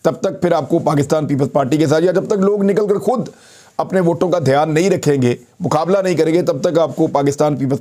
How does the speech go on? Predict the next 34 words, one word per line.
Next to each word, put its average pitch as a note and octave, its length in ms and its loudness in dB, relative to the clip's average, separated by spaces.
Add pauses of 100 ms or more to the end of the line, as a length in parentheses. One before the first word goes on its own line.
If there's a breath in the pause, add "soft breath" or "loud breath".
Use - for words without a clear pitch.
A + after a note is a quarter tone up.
पार्टी C#3 300 0
को D3 160 0
बर्दाश्त A#2+ 360 -2
करना A#2 240 -2
पड़ेगा C3 420 0 (380 loud breath)
सिंध D#3+ 240 0
के B2+ 100 0
अंदर। F#2 280 -4 (600 loud breath)
जमात F#3+ 340 0
इस्लामी F#3+ 540 2
और F3 260 2 (260)
पीपल्स D#3+ 300 0
पार्टी E3 280 -2
के E3+ 100 2
कारकुनों D#3 360 0
में D#3+ 80 2
झगड़े C3 280 2
हुए C#3 240 2
हैं F#3+ 160 2
कुछ E3+ 120 0
जगहों D#3+ 240 2
पे, D3 200 -2 (300 loud breath)
और D3+ 140 2
वो D#3 100 2
झगड़े C#3+ 300 0
इसलिए F3+ 460 0
हुए D#3 300 2
कि D3+ 100 0
जमात C3+ 300 0
इस्लामी D#3 360 2
रेजिस्ट C#3 340 0
कर C#3+ 160 0
रही C3 180 2
थी D#3 260 -2